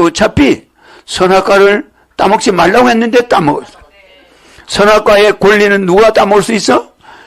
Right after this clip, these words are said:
신인만. 신인만, 신인의 이 가슴이 동산이야, 에덴 동산이야.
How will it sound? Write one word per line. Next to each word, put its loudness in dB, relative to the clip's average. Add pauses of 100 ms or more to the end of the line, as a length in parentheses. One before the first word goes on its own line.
신인만. -2 (540)
신인만, 0
신인의 -4
이 -12
가슴이 -8
동산이야, -4
에덴 -4
동산이야. -14